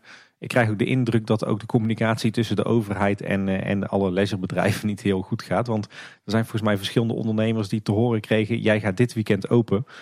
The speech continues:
Eh, en dat hoorden ze, moesten ze uit de pers, eh, vernemen, terwijl ze er nog helemaal niet klaar voor zijn. Ik geloof dat de Artis de heropening ook weer een week heeft opgeschoven. Omdat die ook zeiden: van, "Ja, wij vernemen uit de krant dat we morgen open moeten, maar we zijn er helemaal niet klaar voor." Dus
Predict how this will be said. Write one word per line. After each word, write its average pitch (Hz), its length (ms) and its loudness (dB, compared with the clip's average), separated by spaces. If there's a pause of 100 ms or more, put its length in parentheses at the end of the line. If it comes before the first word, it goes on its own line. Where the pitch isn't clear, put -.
(200)
Eh, 98 420 0
en 107 80 0
dat 101 140 0
hoorden 110 300 0
ze, 104 440 0
moesten 117 280 0
ze 101 80 2
uit - 180 -2
de - 60 -8
pers, - 300 0
eh, 107 260 2
vernemen, 101 460 0
terwijl 113 240 0
ze 117 140 0
er 110 60 2
nog 117 80 2
helemaal 120 240 0
niet 98 100 -2
klaar 117 260 0
voor 98 160 -2
zijn. 92 260 0
Ik - 180 -10
geloof 107 200 0
dat 101 140 -4
de - 100 -14
Artis 110 400 -2
de 98 80 0
heropening 104 580 -2
ook 95 120 -2
weer 101 140 0
een 101 80 -2
week 104 220 0
heeft 101 220 -4
opgeschoven. 107 720 -2 (440)
Omdat 110 220 -6
die - 140 -8
ook 104 120 -4
zeiden: 87 280 0
van, 90 120 -2
"Ja, 104 160 2 (460)
wij 101 240 0
vernemen 104 360 2
uit 101 140 -2
de 113 60 0
krant 104 300 0
dat 107 100 -6
we 104 80 -2
morgen 107 360 2
open 117 260 0
moeten, 101 240 0
maar 101 180 0
we 104 60 2
zijn 104 140 2
er 104 60 0
helemaal 113 200 0
niet 101 80 -2
klaar 123 260 2
voor." 104 280 -2
Dus - 300 -2